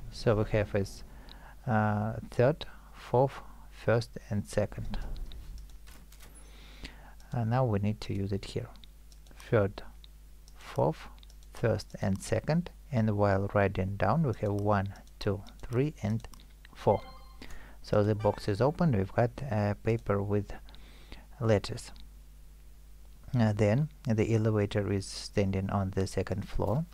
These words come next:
so we need to go down. Here's a spring with marks,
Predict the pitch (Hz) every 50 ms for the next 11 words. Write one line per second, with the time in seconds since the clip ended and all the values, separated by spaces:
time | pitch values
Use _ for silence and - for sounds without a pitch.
0 | - - - - - - - - - - - 107 98 98 98 101 101 95 - -
1 | - 104 101 101 92 90 92 92 - 90 90 101 120 165 175 - - - - -
2 | - - - - - - - - - - - 113 107 95 101 110 - - 107 98
3 | - - - - 107 95 95 107 139 147 - 123 107 95 95 95 95 - - -
4 | 117 107 98 95 98 127 156 - - -